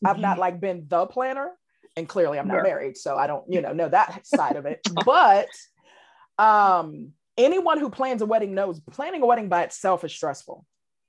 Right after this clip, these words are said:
Speaker 2: Mm,
Speaker 1: right?
Speaker 2: oh, yeah. <laughs>
Speaker 1: So
Speaker 2: Yeah.
Speaker 1: just when the world is perfect, when your health is perfect, planning a wedding by itself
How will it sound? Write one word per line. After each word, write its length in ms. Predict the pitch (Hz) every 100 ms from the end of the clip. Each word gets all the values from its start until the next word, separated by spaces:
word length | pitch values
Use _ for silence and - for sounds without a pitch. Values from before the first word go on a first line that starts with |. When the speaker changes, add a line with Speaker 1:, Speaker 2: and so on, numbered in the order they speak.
| _ _ -
Speaker 2:
Mm, 140 | 196
Speaker 1:
right? 160 | 147 156
Speaker 2:
oh, 120 | 175
yeah. 240 | 180 151 151 _
<laughs> 140 | _ 233
Speaker 1:
So 320 | 247 226 226
Speaker 2:
Yeah. 200 | 190 165
Speaker 1:
just 360 | 160 269 - -
when 440 | 226 196 190 226 202
the 80 | 190
world 460 | 190 277 294 285
is 140 | 240 247
perfect, 480 | - 254 247 247 214
when 160 | 214
your 140 | 170 175
health 320 | 226 233 -
is 140 | 196
perfect, 520 | - 185 180 160 156 _ _ _ _ _
planning 320 | 277 302 294
a 40 | 262
wedding 280 | 247 226
by 160 | 196 180
itself 440 | - - 196 175